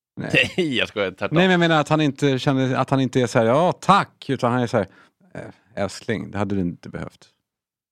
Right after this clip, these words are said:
Speaker 2: Ehm.
Speaker 1: Inte ska väl du till lilla mig?"
Speaker 2: Nej, men nej, alltså, men, eh, jag tycker det här är, det här är en svår balansgång, för man vill heller inte vara en person som blir så här, "Nej, det här kan jag absolut inte ta emot", för det blir också en invalidering av personen som vill ge. Det är
Speaker 1: Ja,
Speaker 2: inte heller
Speaker 1: som att man är
Speaker 2: snällt.
Speaker 1: dum, ja.
Speaker 2: Ja, precis, då känner man sig dum.
Speaker 1: Ja.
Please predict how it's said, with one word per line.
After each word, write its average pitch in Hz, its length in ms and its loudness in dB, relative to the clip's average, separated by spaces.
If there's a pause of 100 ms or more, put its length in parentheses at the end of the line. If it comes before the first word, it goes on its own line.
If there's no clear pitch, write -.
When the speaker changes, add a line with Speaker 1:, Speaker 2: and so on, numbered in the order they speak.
(520)
Speaker 2:
Ehm. 104 400 2
Speaker 1:
Inte 90 120 -2
ska 90 200 0
väl 95 120 0
du 87 240 -2
till - 300 -6
lilla 85 220 -2
mig?" 80 320 -12 (560)
Speaker 2:
Nej, 139 400 0
men 139 260 -6
nej, 127 260 2
alltså, 135 180 -4
men, 131 260 -4
eh, 120 280 0 (680)
jag 110 100 -2
tycker 170 140 2
det 156 60 4
här 123 80 6
är, 104 60 -2 (140)
det 113 60 -8
här 123 80 2
är 151 40 2
en 170 60 0
svår 123 260 0
balansgång, 113 500 2
för 110 120 0
man 110 340 -2
vill 110 100 0
heller 131 200 0
inte 160 140 -2
vara 95 80 6
en 90 40 2
person 92 340 -2
som 90 160 -4
blir 90 140 -2
så 95 120 0
här, 85 220 0 (600)
"Nej, 131 80 4
det 135 80 4
här 165 120 4
kan - 140 2
jag 156 80 4
absolut 170 440 0
inte 131 140 0
ta 117 140 2
emot", 92 380 -2
för 101 100 -2
det 110 60 0
blir 135 120 0
också 147 160 -2
en 151 40 2
invalidering 104 600 2
av 87 40 0
personen 85 440 -4
som 87 180 -4
vill 90 220 -2
ge. 107 200 -2
Det 104 100 -4
är - 20 0
Speaker 1:
Ja, 127 60 2
Speaker 2:
inte 139 120 2
heller 160 160 2
Speaker 1:
som 151 60 4
att - 80 -2
man 139 120 2
är 135 40 2
Speaker 2:
snällt. 120 80 -2
Speaker 1:
dum, 151 220 -2
ja. 87 160 -8
Speaker 2:
Ja, 139 300 4
precis, 113 200 -6
då 131 60 -6
känner 160 160 0
man 151 80 0
sig 143 100 -4
dum. 90 340 -2
Speaker 1:
Ja. 101 120 -2